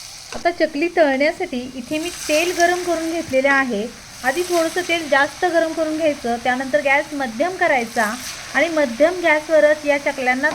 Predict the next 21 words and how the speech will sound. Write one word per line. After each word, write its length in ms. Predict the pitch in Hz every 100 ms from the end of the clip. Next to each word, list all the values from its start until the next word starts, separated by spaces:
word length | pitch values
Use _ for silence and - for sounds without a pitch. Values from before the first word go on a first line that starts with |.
| -
तळून 320 | 277 311 359
घ्यायच्या 340 | 370 294 294
आहेत, 300 | 269 262 208 214 - - - 247
म्हणजे 240 | 262 330
चकल्या 360 | 339 294 285 311
लगेचच 540 | 294 262 269 302 349 302
वरून 280 | 262 262 311 349
करपणार 460 | 302 269 294 320 311
नाहीत, 380 | 302 285 240 254 - - - -
छान 180 | 277 302 -
आतपर्यंत 600 | 247 302 - 302 269 254
त्या 180 | 285 285
क्रिस्पी 420 | 285 262 254 -
होतात 440 | 339 320 - 208 208 - - - - - -
आणि 200 | 247 285
या 200 | 262 277 320
चकल्या 340 | 349 285 233 240 240
आतून 320 | 240 240 349
पोकळसुद्धा 720 | 349 302 262 339 349 - 311
होतात. 500 | 339 359 330 220 202 202 - - - - - - - - - 202
जर 160 | 294